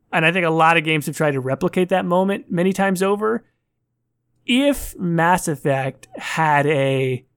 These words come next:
"Okay, you're gonna travel to another galaxy and you're gonna be able to move between Andromeda and the Milky Way galaxy as a matter of gameplay, like, two separate maps,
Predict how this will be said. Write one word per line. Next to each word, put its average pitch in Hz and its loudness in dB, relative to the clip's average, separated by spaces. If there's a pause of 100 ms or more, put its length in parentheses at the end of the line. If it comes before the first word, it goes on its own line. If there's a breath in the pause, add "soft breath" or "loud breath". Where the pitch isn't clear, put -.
(680)
"Okay, 185 2
you're 160 2
gonna 180 2
travel 156 -2
to 151 -4
another 139 -2
galaxy 139 -2
and 127 -4
you're 139 -2
gonna 143 -2
be 151 -2
able 160 0
to 151 -4
move 147 0
between 143 -4 (600)
Andromeda 143 0
and 139 -4
the 139 -2
Milky 147 0
Way 135 -2
galaxy 131 -4
as 151 0
a 151 -2
matter 151 0
of 131 -8
gameplay, 147 -2
like, 131 -12
two 175 -4
separate 156 -4
maps, 139 -4